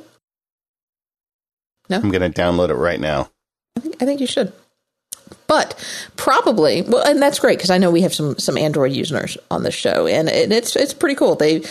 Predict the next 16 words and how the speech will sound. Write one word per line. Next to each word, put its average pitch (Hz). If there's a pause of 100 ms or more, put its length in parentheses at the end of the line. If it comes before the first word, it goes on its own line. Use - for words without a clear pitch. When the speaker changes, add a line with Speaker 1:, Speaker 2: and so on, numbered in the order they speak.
(220)
Speaker 1:
they've 185
got 185
a 175
big 170
write-up 151
about 123
it -
on 139
their -
Agile 147
Bits -
blog. - (380)
But - (300)
what 190
I 180
am 175